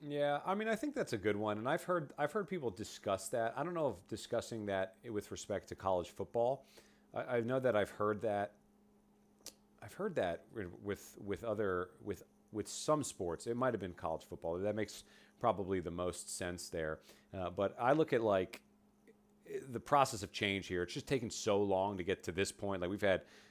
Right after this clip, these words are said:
ten years or so of college football playoff, if not longer. Uh, and, you know, how long is it gonna be? How long are we gonna have it? The twelve team format. Uh, and then we're gonna be, you know, the process of change is just gonna take so long. And, uh, and then you look at money, like,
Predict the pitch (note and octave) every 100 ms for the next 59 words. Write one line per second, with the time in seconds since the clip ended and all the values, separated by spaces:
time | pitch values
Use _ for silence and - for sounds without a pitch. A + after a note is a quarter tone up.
0 | _ - G#2+ G2 G2 G2+ F#2+ - F#2+ -
1 | F#2 F#2+ - F#2+ F#2+ - F#2+ F#2+ F#2 -
2 | F2+ F2 F#2+ G2 G2+ F#2+ - - - -
3 | F#2+ F#2 F2 E2+ E2 - - G2 F2+ F#2+
4 | G2 A2 G#2+ G2 G2 G2 F#2 F#2 G#2 G2+
5 | G2 F#2 F2 F2+ E2 - - - G#2 G2
6 | - G#2 F#2+ - G#2+ G2 G2 G2 - -
7 | - - - - F2+ E2 E2 - F#2+ F2+
8 | G2+ G2 F#2+ G2 F#2 F#2+ F#2+ G2 F2+ F2
9 | F2+ G2 F2+ - A#2+ - G#2 A2+ G#2 E2+
10 | E2 E2 G2 D#2+ F#2 E2 - F#2 F2+ G2+
11 | G2+ F#2 E2 D#2 - - - - F#2 A2
12 | A#2+ B2+ C3 B2+ C3 B2+ B2 F2 D#2+ F#2+
13 | F#2